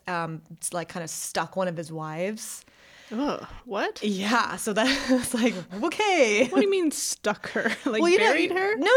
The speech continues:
Speaker 1: no, no. Like, when he just kind of was like, "I don't really want you anymore, so I'm just gonna put you over here." I think that
Speaker 2: Oh.
Speaker 1: was the fir-, his first wife, Catherine.
Speaker 2: Gotcha.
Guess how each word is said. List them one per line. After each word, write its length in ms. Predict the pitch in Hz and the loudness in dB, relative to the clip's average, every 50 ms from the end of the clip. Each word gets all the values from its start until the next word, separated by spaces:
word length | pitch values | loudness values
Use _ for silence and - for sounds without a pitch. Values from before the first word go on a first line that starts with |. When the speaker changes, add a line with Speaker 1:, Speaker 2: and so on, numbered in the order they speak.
| 539 508 | 10 8
Speaker 1:
no, 60 | 415 311 | 8 6
no. 240 | 302 311 247 185 175 | 4 4 4 4 4
Like, 180 | 180 185 180 185 | 4 4 2 2
when 80 | 220 | -2
he 140 | 214 202 220 | -2 -2 0
just 180 | 185 208 202 - | -2 -2 -2 -2
kind 140 | 240 214 202 | 0 2 2
of 260 | 190 175 160 - - | 2 0 -2 -10 -8
was 140 | 202 185 185 | -8 -4 0
like, 200 | 214 196 190 - | 0 0 2 2
"I 60 | 262 320 | 2 2
don't 100 | 370 370 | 4 4
really 140 | 370 349 | 2 2
want 300 | 302 226 220 240 247 247 240 | 2 2 4 4 2 4 4
you 100 | 262 269 | 2 4
anymore, 420 | 262 269 262 262 262 262 262 262 | 4 4 4 4 4 6 4 4
so 140 | 254 - - | 2 0 -2
I'm 40 | 208 | -4
just 120 | 240 240 | -2 0
gonna 120 | 269 247 247 | -2 -2 -2
put 120 | - 202 | 0 0
you 60 | 190 180 | 0 0
over 100 | 165 170 | 0 -2
here." 260 | - - 170 156 185 | -6 -6 -4 0 2
I 220 | 226 - - 220 | 4 4 6 6
think 160 | 214 214 214 | 6 6 6
that 100 | 208 302 | 6 6
Speaker 2:
Oh. 40 | 285 | 6
Speaker 1:
was 180 | 262 247 226 - | 6 6 4 2
the 120 | - 202 | -2 -4
fir-, 240 | - - 185 175 175 | -2 2 2 2 2
his 180 | 180 190 165 165 | 0 -4 -8 -10
first 420 | 160 - - 180 185 185 185 - | -12 -2 0 0 0 0 0 -2
wife, 320 | 196 190 196 196 - - | 0 0 0 -2 -4 -12
Catherine. 760 | - - - 170 170 170 - - 208 208 202 202 208 208 208 214 | -14 -8 -4 -4 -4 -4 -2 -4 -2 0 0 0 0 0 2 2
Speaker 2:
Gotcha. 520 | 208 185 175 175 - - - 160 160 147 | 2 2 2 0 -2 -4 -4 -2 -2 0